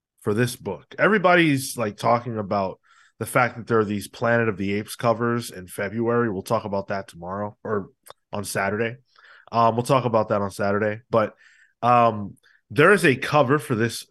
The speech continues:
comic that has the Planet of the Apes on it. It's Silver Surfer going to the Planet of the Apes, heralding the arrival of Galactus.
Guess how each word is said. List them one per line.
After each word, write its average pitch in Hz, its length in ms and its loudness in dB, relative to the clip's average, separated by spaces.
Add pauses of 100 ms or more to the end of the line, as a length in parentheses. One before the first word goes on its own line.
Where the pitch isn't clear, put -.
(260)
comic 127 540 -2 (540)
that 123 200 2
has 120 440 2
the 117 320 0
Planet 127 440 4
of 123 100 4
the 113 160 0
Apes 117 300 0
on 120 240 2
it. 120 80 4
It's 110 180 -2
Silver 147 300 4
Surfer 131 720 2 (320)
going 127 480 4
to 123 140 -4
the 113 80 2
Planet 120 400 0
of 110 100 0
the 110 140 -4
Apes, 120 500 -4 (560)
heralding 131 560 4
the 120 80 2
arrival 113 480 4
of 101 100 0
Galactus. 104 840 -2